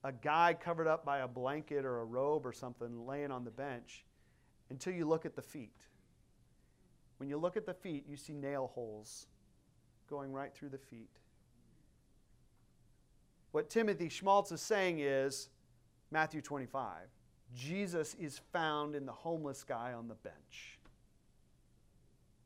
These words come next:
See, the disciples needed to hear that. They needed to know that.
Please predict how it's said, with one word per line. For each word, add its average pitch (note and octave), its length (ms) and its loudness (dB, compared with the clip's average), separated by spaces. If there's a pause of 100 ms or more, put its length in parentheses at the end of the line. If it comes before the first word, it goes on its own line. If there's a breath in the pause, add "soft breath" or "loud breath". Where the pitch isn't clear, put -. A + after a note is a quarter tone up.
(1800)
See, - 180 -4
the C3 100 -4
disciples C3 520 2
needed C3 300 -6
to A2+ 80 -14
hear B2 240 -6
that. - 220 -14 (1120)
They C3 120 -6
needed A#2+ 300 -6
to A#2+ 100 -14
know A2 220 -6
that. - 200 -14